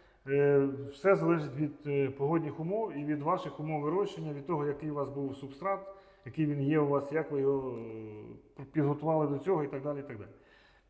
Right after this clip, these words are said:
Це вже умови сугубо індивідуальні, але тринадцять сорок тринадцять — це обов'язкова умова. Е, далі, е, розвиток листків пішов, вегетативна маса з'явилася,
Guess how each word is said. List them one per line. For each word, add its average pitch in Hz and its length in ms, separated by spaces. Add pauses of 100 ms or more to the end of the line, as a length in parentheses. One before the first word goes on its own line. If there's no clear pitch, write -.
(160)
Це 175 160
вже 170 160
умови 165 380
сугубо 165 600
індивідуальні, 143 520
але 127 140
тринадцять 180 380
сорок 185 200
тринадцять — 160 400 (220)
це 151 180
обов'язкова 131 480
умова. 101 280 (640)
Е, 139 220
далі, 220 320
е, 185 200 (360)
розвиток 170 420
листків 185 360
пішов, 233 460
вегетативна 170 580
маса 165 280
з'явилася, 196 680